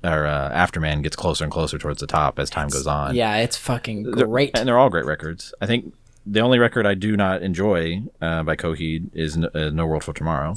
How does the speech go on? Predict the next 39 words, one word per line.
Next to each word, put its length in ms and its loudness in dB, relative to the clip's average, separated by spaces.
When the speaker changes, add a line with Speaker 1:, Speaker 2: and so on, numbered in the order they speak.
Speaker 1:
It, 180 -8
not 200 6
that, 80 -8
because 200 -2
it's 100 -6
bad, 260 2
it's 80 -4
just, 140 -6
like, 120 -8
to 80 -8
me, 140 0
it's 80 -4
my 100 -2
least 180 -2
favorite. 260 -6
Speaker 2:
Yeah. 200 4
Speaker 1:
So, 120 -4
I 60 0
Speaker 2:
Yeah, 80 10
Speaker 1:
just 100 6
couldn't 140 4
get 80 4
Speaker 2:
that's, 40 -4
Speaker 1:
into 100 -6
that 40 -2
Speaker 2:
uh, 120 2
Speaker 1:
record. 120 4
Speaker 2:
that's, 280 2
uh, 260 4
that's 260 0
fair. 400 4
But 100 8
I 60 10
think 200 4
that 120 6
A-, 60 -14
Afterman 480 4
just, 180 0
like, 280 0